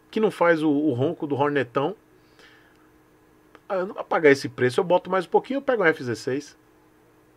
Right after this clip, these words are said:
Então era, flopou, cara, flopou totalmente a M T zero três, tá? Mas é uma moto excelente, eu recomendo ainda hoje, porque ela tem a mesma mecânica, mesmo powertrain da M-, da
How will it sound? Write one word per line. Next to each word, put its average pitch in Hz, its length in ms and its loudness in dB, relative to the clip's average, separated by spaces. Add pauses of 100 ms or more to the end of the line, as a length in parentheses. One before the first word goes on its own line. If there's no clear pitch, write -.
(580)
Então 277 160 0
era, 294 320 2
flopou, 269 540 4
cara, 208 280 0
flopou 208 580 -4 (180)
totalmente 170 1040 -2 (420)
a 139 140 2
M 139 160 -2
T 123 180 -8
zero 110 220 -4
três, - 440 -18 (500)
tá? 120 220 -4 (340)
Mas 143 280 0
é 175 60 2
uma 185 120 2
moto 139 300 -2
excelente, 143 640 -2
eu 220 160 8
recomendo 139 840 -2
ainda 110 320 -2
hoje, 98 420 -4 (400)
porque 127 500 -4 (140)
ela 156 180 4
tem 165 180 -4
a 156 60 0
mesma 196 560 -2
mecânica, 135 600 -6
mesmo 185 260 -2
powertrain 147 680 -4 (320)
da 139 320 0
M-, 131 160 -4
da 113 480 2